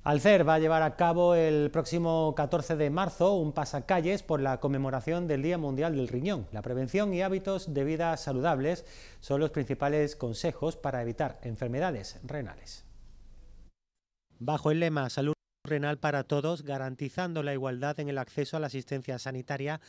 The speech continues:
Alcer conmemora el Día Mundial del Riñón, una efeméride que pone el foco en visibilizar la enfermedad renal crónica y la necesidad de su prevención.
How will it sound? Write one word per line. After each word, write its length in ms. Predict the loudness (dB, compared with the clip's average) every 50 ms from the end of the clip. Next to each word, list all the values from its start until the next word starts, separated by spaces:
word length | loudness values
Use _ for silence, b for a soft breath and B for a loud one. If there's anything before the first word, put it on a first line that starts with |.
| B B B B -8
Alcer 360 | -8 -8 -4 -2 -2 -2 0
conmemora 540 | -2 -2 -2 -2 -2 -4 -2 -2 -4 -4 -6 -8
el 180 | -8 -6 -6
Día 260 | -4 -4 -4 -6 -6 -8
Mundial 380 | -8 -6 -6 -4 -6 -6 -6 -8
del 120 | -8 -10
Riñón, 400 | -8 -6 -2 -2 -2 -2 -2 -4 B B B B B B B
una 200 | -6 -4 -2 -4
efeméride 520 | -4 -4 -4 -4 -2 -2 -2 -2 -2 -2
que 100 | -2 -4
pone 200 | -4 -4 -4 -4
el 80 | -4 -4
foco 260 | -4 -4 -4 -2 -2
en 120 | -4 -2 -2
visibilizar 760 | -2 -4 -2 -4 -6 -6 -4 -4 -4 -4 -4 -4 -4 -4 -4
la 100 | -4 -6
enfermedad 420 | -4 -4 -4 -4 -4 -4 -4 -4 -4
renal 240 | -6 -6 -8 -8
crónica 420 | -6 -4 -4 -4 -4 -4 -4 -4 -6 B B B B B
y 120 | -8 -6
la 120 | -4 -4 -4
necesidad 760 | -4 -4 -4 -4 -6 -6 -6 -4 -4 -4 -4 -4 -6 -8 -10
de 140 | -12 -12 -10
su 120 | -10 -10 -10
prevención. 580 | -10 -8 -8 -8 -6 -4 -2 -2 -4 -4 -10